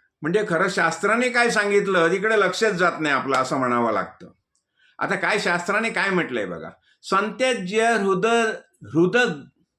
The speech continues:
हृद गुहेशान देवम अन्य प्रयांतिये ते रत्नम अभिवांछन्ति <clears throat> त्यक्त हस्तस्थ कौस्तुभा."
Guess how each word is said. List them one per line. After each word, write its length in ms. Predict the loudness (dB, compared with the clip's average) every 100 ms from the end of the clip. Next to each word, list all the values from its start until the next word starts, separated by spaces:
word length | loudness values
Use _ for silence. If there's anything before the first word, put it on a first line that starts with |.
| _ _ -2
हृद 220 | 0 2 0 -2 -12 _ -4
गुहेशान 840 | 0 2 2 0 0 2 2 2 -2 -8 _ _ _ _ _ _ -18
देवम 760 | -2 0 2 0 0 0 0 -6 -10 -4
अन्य 360 | -2 0 0
प्रयांतिये 1300 | -2 -2 0 0 0 0 -2 -2 0 2 0 -2 -10 _ _ _
ते 560 | 0 2 2 0 -2 -6 _ _ -2
रत्नम 760 | 0 0 -2 -2 0 0 -2 -8 _ _
अभिवांछन्ति 1400 | -2 0 0 0 0 -2 -4 -2 0 0 0 -2 -2 -8
<clears throat> 580 | -8 -8 -12 -20 _ -4
त्यक्त 400 | -4 -4 -4 -2 -2 -6 _ -4
हस्तस्थ 720 | -4 -4 -8 -4 -4 -4 -8 -8 -8 -14 _
कौस्तुभा." 680 | -2 0 0 -4 -10 -8 -4